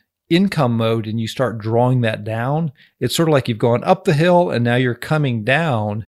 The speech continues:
and you don't want that thing to run out of money before you do. So people get a little more nervous, they get more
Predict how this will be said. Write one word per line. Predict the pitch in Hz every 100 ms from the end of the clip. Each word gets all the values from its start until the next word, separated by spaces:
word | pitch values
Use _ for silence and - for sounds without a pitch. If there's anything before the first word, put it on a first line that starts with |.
| _
and | 127 127 123 123 117 110 _ _ _
you | 117 131 170
don't | 185 143 123
want | 151 -
that | 143 -
thing | 147 131
to | 117
run | 104 123 117 - -
out | 127 143
of | 123
money | 113 107 110 107 120 _ _ _ _ _
before | 117 120 131 120
you | 110 143 139
do. | 101 98 - _ _ _ _
So | - 143 131 127 117 - _ _ _ _ -
people | 165 131
get | 117 110
a |
little | 107
more | 107 107
nervous, | 127 175 170 175 156 -
they | 117
get | 107 113
more | 120 110 110 110 104